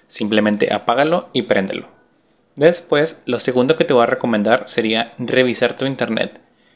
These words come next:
Eso es muy importante debido a que ocupas un buen internet para subir videos a TikTok.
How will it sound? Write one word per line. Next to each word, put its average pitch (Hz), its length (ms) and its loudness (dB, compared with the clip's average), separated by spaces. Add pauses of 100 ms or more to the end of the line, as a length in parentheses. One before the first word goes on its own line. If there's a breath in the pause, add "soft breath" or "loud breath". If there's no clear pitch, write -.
(180 soft breath)
Eso 135 220 -4
es 131 80 -2
muy 139 160 -2
importante 135 680 0
debido 117 340 0
a 120 60 -2
que 123 180 2
ocupas 110 420 -2
un 120 140 -2
buen 120 120 4
internet 143 520 -2 (300 loud breath)
para 120 180 2
subir 110 320 2
videos 117 420 4
a - 140 -6
TikTok. - 520 -2